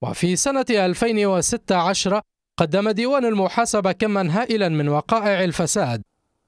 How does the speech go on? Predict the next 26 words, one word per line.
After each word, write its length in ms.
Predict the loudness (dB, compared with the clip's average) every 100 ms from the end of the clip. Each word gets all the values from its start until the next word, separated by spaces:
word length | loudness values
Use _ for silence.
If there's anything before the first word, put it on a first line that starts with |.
| -4
مبينا 640 | -2 0 2 2 0 0 0
أن 220 | 0 0
ضعاف 400 | 0 0 0 0
النفوس 600 | 0 0 0 0 0 -2 -6 _ -4
يستغلون 720 | -2 0 0 0 0 0 -2
حالة 300 | 0 2 2 0
عدم 420 | 0 0 0 0
الاستقرار 840 | 0 0 -2 -2 0 0 0 -2
التي 240 | -2 -2
تمر 340 | 0 0 0 0
بها 260 | 0 0
البلاد 520 | 0 0 0 0 0 -2 _ _ _ -4
لتحقيق 540 | -2 -2 -2 -4 -2
مكاسب 640 | 0 0 0 -2 -2 -2 -2
شخصية 520 | -2 -4 -2 0 0
على 300 | 0 0 0
حساب 380 | 0 0 0 0
المجتمع، 760 | 0 0 0 0 -2 -2 -8 -12 -18 -20 -4
مبرزا 680 | 0 2 2 0 -2 -2 -4 -2
أن 320 | 0 0 0
ليبيا 380 | -2 0 0 0
تعد 460 | 0 0 -2 0
وفقا 460 | 0 0 0 -2 0
لمنظمة 640 | 0 0 0 0 0 0 -2
الشفافية 640 | -2 0 0 0 0 0
الدولية 640 | -2 0 0 2 0 0